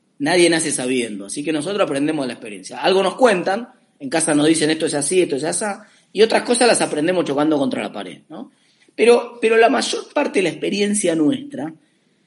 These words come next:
en general, es una experiencia muy acotada en número, en tamaño de experiencia, digamos. Por ejemplo, vos tomás una decisión de casarte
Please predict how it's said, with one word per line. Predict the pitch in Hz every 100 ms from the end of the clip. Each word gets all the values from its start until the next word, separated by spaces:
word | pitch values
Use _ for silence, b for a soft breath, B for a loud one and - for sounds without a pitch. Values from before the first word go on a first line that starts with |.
| _
en | - 180
general, | 175 269 254 202 143 135 180 -
es | 262
una | 240
experiencia | 247 220 240 240
muy | 208 240
acotada | 240 185 - 214 196
en | 160 151
número, | 156 156 131 120 120
en | 120
tamaño | 135 139 160 156 156
de | 143
experiencia, | 127 - 123 127 117 104 - - 92
digamos. | 117 123 113
Por | 170
ejemplo, | - 139 107 98 107
vos | 185
tomás | 196 190 190
una | 180 160
decisión | 147 147 185 180
de | 147
casarte | 143 139 185 196 - 165 123